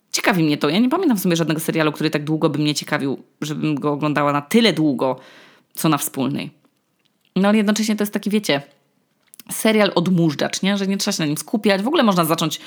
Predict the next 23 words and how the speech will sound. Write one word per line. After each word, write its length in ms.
oglądać 440
jakoś 200
po 160
długiej 580
przerwie 400
sobie 340
i, 300
i 200
nadal 260
się 100
człowiek 240
połapie, 480
nie 100
trzeba 180
nic 180
nadrabiać. 500
Mm, 360
ale 260
na 60
przykład 240
słynne 460
Stranger 480
Things, 420